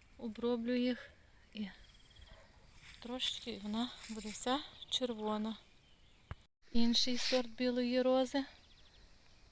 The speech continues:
Також вона цвіте дрібненькими квіточками. В неї вони такі, як перлинки.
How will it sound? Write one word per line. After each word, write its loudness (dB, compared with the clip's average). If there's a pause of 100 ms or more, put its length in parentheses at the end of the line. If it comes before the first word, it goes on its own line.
(260)
Також 0 (540)
вона 2 (2000)
цвіте -6
дрібненькими 0
квіточками. -2 (840)
В -8
неї 0
вони 2 (480)
такі, -4
як -2 (1400)
перлинки. -4